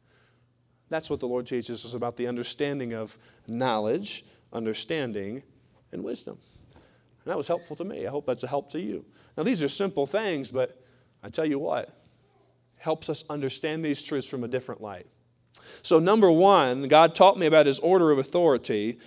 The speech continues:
Number two, God taught me about knowledge, understanding, and wisdom. But I want you to notice number three with me here. And that is this, God taught me about faith.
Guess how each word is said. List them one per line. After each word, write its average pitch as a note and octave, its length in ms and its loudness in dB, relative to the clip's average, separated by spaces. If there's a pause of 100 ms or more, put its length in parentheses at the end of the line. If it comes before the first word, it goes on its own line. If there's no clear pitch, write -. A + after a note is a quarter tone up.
(280)
Number G3+ 260 6
two, A#3+ 340 4
God F3+ 300 8
taught B3 260 8
me G3+ 100 2
about D#3+ 300 4
knowledge, G3+ 440 4
understanding, F#3+ 720 2
and C#3+ 140 0
wisdom. D#3 380 2
But C3 120 2
I B2+ 40 4
want G#3+ 220 0
you A#3+ 60 -2
to G#3+ 100 4
notice F3 360 2
number D3+ 220 0
three E3 340 0
with A#2+ 240 -2
me A2 140 -6
here. G#2+ 340 -6 (720)
And B2 80 -6
that D3 160 2
is B2 160 0
this, D#3 280 4
God C#3+ 280 6
taught F3 280 2
me C#3 140 -4
about B2 300 -4
faith. - 640 -10